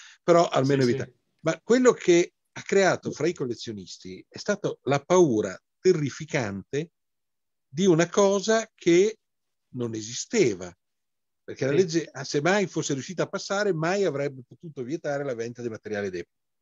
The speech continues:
Speaker 1: E non, e non lo fa.
Speaker 2: Assolutamente.
Speaker 1: Non, non lo
Speaker 2: Io,
Speaker 1: faceva,
Speaker 2: io
Speaker 1: non lo
Speaker 2: l'ho vista usare questa, questa cavolata, l'ho vista usare come argomento di, di vendita o più che altro d'acquisto per
Speaker 1: Certo.
Speaker 2: svalutare il prezzo, del tipo, "Tanto adesso non potrei più vendere, dai, fammi la metà perché tanto se no le butti."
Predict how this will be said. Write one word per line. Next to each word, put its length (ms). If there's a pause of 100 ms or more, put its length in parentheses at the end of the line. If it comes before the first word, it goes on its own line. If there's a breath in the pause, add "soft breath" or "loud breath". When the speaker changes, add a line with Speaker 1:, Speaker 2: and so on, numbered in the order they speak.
(140)
Speaker 1:
E 100
non, 200
e 100
non 140
lo 80
fa. 280
Speaker 2:
Assolutamente. 380
Speaker 1:
Non, 160
non 240
lo 100
Speaker 2:
Io, 0
Speaker 1:
faceva, 360
Speaker 2:
io 140
Speaker 1:
non 20
lo 80
Speaker 2:
l'ho 60
vista 280
usare 540
questa, 320
questa 280
cavolata, 560
l'ho 100
vista 200
usare 260
come 200
argomento 540
di, 240
di 100
vendita 640
o 80
più 120
che 80
altro 260
d'acquisto 880 (320 loud breath)
per 240
Speaker 1:
Certo. 120
Speaker 2:
svalutare 500
il 80
prezzo, 440
del 100
tipo, 240
"Tanto 260
adesso 260
non 100
potrei 260
più 140
vendere, 420
dai, 280
fammi 320
la 160
metà 400
perché 280
tanto 260
se 100
no 100
le 140
butti." 440